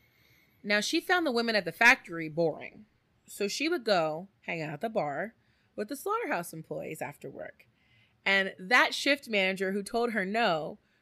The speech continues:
was completely taken aback to see Catherine in the bar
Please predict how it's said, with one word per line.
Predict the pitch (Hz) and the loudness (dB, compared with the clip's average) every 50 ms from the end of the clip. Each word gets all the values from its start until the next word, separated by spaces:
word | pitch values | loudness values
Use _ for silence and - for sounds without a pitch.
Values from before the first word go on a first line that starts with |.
| _ _ | _ _
was | 208 214 214 - | 0 0 0 0
completely | - 240 214 214 - - 247 240 240 240 247 254 277 294 285 - - 240 233 | 0 -2 -2 -2 -4 -4 -2 -2 -2 0 0 2 2 2 2 0 -2 -2 -2
taken | 208 - 226 208 208 208 190 | 0 0 0 0 0 0 -2
aback | 185 175 175 156 151 147 147 - | 0 0 -2 -2 -2 -4 -8 -8
to | - - 196 | -8 -8 -8
see | - - 220 214 | -6 -6 -8 -6
Catherine | 196 - 226 208 214 220 220 - 196 185 180 175 170 - _ - | -2 2 4 4 4 4 2 -2 -4 -2 -2 -4 -6 -10 _ -6
in | 202 220 233 240 | -4 -4 -2 -2
the | 247 | -2
bar | 226 202 190 175 175 175 170 170 170 | 0 2 2 4 4 4 2 2 0